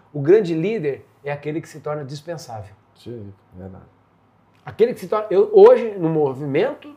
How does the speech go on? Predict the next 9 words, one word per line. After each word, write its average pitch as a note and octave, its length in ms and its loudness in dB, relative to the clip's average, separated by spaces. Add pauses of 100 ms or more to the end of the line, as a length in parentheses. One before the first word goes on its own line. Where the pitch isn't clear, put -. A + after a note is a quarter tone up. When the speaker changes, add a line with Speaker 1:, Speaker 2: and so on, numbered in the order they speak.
Speaker 1:
dos C#3+ 120 -16
ac-, - 200 -18
dos C#3+ 180 -14
campistas, F#3 640 0
no F#3+ 200 6
Brasil, A3 640 0 (260)
eu E3+ 100 -6
sou F3 140 -8
dispensável. D3 720 -12